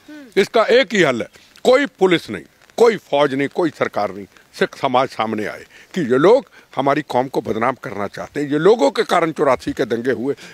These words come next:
Speaker 2: ये लोगों के कारण ब्लू स्टार ऑपरेशन हुआ, ये लोगों के कारण पंजाब में छत्तीस हजार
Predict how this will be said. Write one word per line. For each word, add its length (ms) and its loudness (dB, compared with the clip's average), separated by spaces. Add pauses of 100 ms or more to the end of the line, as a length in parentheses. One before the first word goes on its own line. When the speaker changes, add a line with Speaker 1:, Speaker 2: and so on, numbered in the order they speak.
Speaker 2:
ये 140 4
लोगों 320 4
के 140 0
कारण 340 -2
ब्लू 220 0
स्टार 240 0
ऑपरेशन 420 -4
हुआ, 240 0 (240)
ये 120 4
लोगों 260 4
के 140 -2
कारण 280 0
पंजाब 340 0
में 120 0
छत्तीस 360 -4
हजार 300 0